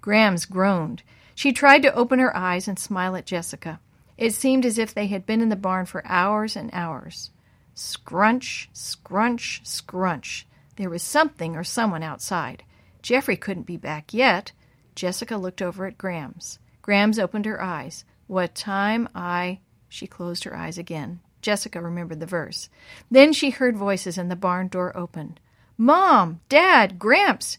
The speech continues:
She flung herself into Mom's arms and blurted out what had happened. Mom took her into the cabin while Gramps and Dad carefully lifted and carried Grams in and laid her on the bed. Soon, Mister Thorson and Jeffrey arrived.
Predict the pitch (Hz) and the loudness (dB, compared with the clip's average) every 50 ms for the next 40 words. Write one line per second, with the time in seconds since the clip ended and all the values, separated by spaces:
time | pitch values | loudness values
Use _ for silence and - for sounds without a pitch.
0 | _ _ - - - 185 - - 190 202 226 226 208 196 - - 202 190 196 - | _ _ -14 -10 -10 -10 -10 -8 -6 -4 -2 -2 -2 -4 -4 -4 -4 -4 -4 -8
1 | - - 196 190 185 - 175 170 170 170 175 185 202 196 196 180 175 175 175 185 | -12 -10 -8 -8 -8 -8 -10 -10 -8 -6 -4 -4 -4 -4 -4 -6 -6 -6 -6 -6
2 | 170 170 175 185 190 202 233 247 233 220 214 214 - 190 190 202 196 196 190 175 | -8 -8 -6 -4 -2 -2 0 0 0 0 -2 -2 -2 -6 -10 -10 -8 -8 -8 -8
3 | 160 _ - - 147 - - _ _ _ _ _ _ _ _ _ - - 226 240 | -8 _ -12 -16 -16 -18 -20 _ _ _ _ _ _ _ _ _ -4 4 8 8
4 | 254 254 254 - - 285 - 285 247 175 220 226 254 254 269 269 - 247 202 180 | 8 8 6 2 -2 -4 -2 -2 -2 -2 0 0 0 -2 -2 -4 -4 -4 -4 -4
5 | 180 170 175 175 170 170 170 175 185 185 208 226 247 240 - 262 240 214 208 185 | -4 -6 -8 -6 -6 -8 -8 -2 0 2 2 2 2 0 -2 -4 -4 -2 -2 -2
6 | 170 170 - _ - 208 196 196 - 247 247 240 220 190 185 - - 202 214 220 | -2 -4 -6 _ -4 -4 -4 -4 -4 -4 -4 -4 -4 -4 -6 -8 -12 -8 -8 -8
7 | 208 - - 196 185 185 190 196 185 190 185 180 185 196 185 - - 190 170 165 | -8 -6 -6 -6 -6 -6 -6 -6 -6 -4 -4 -2 -2 -4 -6 -8 -8 -10 -8 -8
8 | 165 175 175 175 175 180 190 190 175 160 165 180 190 190 - 190 170 151 - - | -8 -8 -6 -6 -6 -6 -6 -8 -8 -8 -8 -10 -10 -4 -4 -2 -2 -2 -6 -12
9 | _ _ _ _ _ _ _ _ - _ _ _ - - - 277 294 269 226 202 | _ _ _ _ _ _ _ _ -20 _ _ _ -10 -8 0 4 6 6 6 6
10 | 196 208 202 208 202 - 240 202 - 254 240 226 220 - - 196 170 165 156 190 | 2 0 -2 -4 -4 -4 -4 -4 0 0 0 0 0 -2 -4 -6 -6 -4 -2 -2
11 | 208 226 - - 170 165 165 165 170 147 156 - - _ - | -2 -2 -2 -6 -8 -8 -8 -6 -8 -8 -8 -10 -14 _ -20